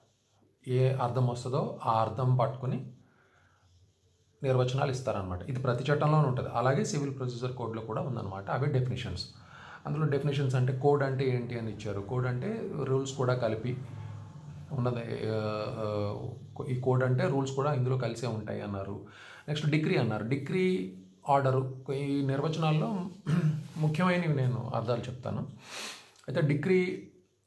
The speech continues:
గురించి మనం తెలుసుకోవాలి, ఆర్డర్ గురించి తెలుసుకోవాలన్నమాట. అయితే డిక్రీ, ఆర్డర్ ఏంటి తేడా అంటే,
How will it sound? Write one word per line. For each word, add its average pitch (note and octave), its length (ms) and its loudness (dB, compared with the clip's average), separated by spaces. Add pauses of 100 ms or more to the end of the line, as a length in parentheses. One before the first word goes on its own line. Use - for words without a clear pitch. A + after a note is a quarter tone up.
(140)
గురించి D#3 340 2
మనం B2+ 180 4
తెలుసుకోవాలి, A#2+ 460 0
ఆర్డర్ C3 300 6
గురించి D3+ 300 2
తెలుసుకోవాలన్నమాట. G2+ 640 -6
అయితే C3 400 -2
డిక్రీ, C3 340 0
ఆర్డర్ C#3+ 360 4
ఏంటి B2+ 420 -2
తేడా A#2 400 -4
అంటే, A2 440 -6